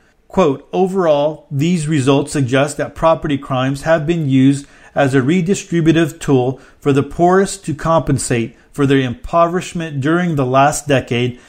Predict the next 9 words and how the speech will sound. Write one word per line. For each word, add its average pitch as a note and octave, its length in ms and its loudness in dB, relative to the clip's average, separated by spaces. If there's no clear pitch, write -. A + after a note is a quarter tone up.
and C#3+ 140 0
in C#3 100 2
particular F#3+ 640 0
during D#3 500 0
the C#3 240 2
ultimate E3 480 -4
crisis C3+ 540 -2
in D3+ 200 -10
Argentina," C3+ 840 -2